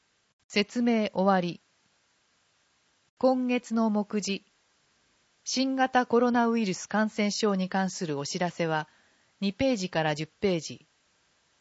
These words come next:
葉山ニュース、十一ページ。子育て広場、十二ページ。教育委員会だより、十四ページ。町からのご案内、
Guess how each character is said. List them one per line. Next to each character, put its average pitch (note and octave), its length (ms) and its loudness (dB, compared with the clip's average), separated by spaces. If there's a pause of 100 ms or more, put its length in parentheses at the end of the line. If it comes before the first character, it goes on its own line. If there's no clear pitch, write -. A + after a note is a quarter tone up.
(1040)
葉 G#3 140 0
山 C4 320 2
ニ B3 100 0
ュ A#3 80 2
ー G3+ 60 0
ス、 - 320 -6 (500)
十 A3+ 260 0
一 - 220 -6
ペ F#3 220 0
ー - 20 -4
ジ。 C#3 220 -10 (1080)
子 G3+ 120 2
育 B3+ 300 4
て B3+ 140 -2
広 G#3+ 320 0
場、 C#3 200 -2 (520)
十 A3 240 0
二 G#3 140 0
ペ F#3+ 240 -2
ー - 20 -10
ジ。 C3 200 -12 (1200)
教 C4 300 6
育 B3+ 240 -2
委 A#3 220 2
員 A#3 140 0
会 A3 300 2
だ G3+ 160 4
よ E3+ 140 2
り、 C3+ 220 -10 (260)
十 G#3+ 220 0
四 G3+ 240 0
ペ F3 220 -2
ー D3 40 -2
ジ。 C3 200 -14 (1500)
町 G3+ 280 -2
か C#4 160 2
ら A#3+ 120 4
の E3+ 160 0
ご E3 180 4
案 F#3+ 200 2
内、 E3 340 -2